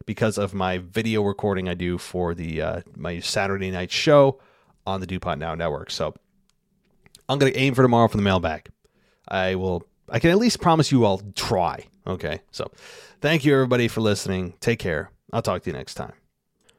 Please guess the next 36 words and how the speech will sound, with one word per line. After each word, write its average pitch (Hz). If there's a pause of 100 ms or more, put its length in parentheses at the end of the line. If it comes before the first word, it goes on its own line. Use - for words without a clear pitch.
(200)
All 117
right. 87
So 151
the 160
truth 233
is, 104
no 160
dude 147
wants 120
to 104
be 107
called 101
Pam. 90 (420)
But 131
the 139
truth 247
is, 98 (100)
most 135
men 143
have 120
a 110
PAM 101 (180)
problem. 107 (580)
The 151
PAM 226
problem, 90
guys. 113
You 117
know 156
what 170
that 185
is? 220 (480)
It's 135
the 143
passive-aggressive 123
man. 107